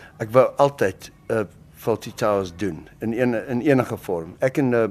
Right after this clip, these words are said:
Annie en Paul Spence het gepraat oor, ehm, die moontlikheid van 'n, van 'n theatershow en, eh, dit was baie moeilik geweest. Het ons agt maande gevat om al die klein deeltjies van die, van die twaalf episodes bymekaar te bring.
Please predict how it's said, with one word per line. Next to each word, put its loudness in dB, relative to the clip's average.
Annie 2
en -2
Paul 0
Spence -4
het -20
gepraat 2
oor, 0
ehm, -2
die -4
moontlikheid 0
van -8
'n, -8
van -6
'n -8
theatershow 2
en, 6
eh, 8
dit -8
was -8
baie 6
moeilik 2
geweest. -8
Het -8
ons -4
agt -2
maande 2
gevat -6
om -4
al 0
die -4
klein 6
deeltjies 2
van -4
die, -2
van -4
die -2
twaalf 6
episodes -2
bymekaar 4
te -16
bring. -12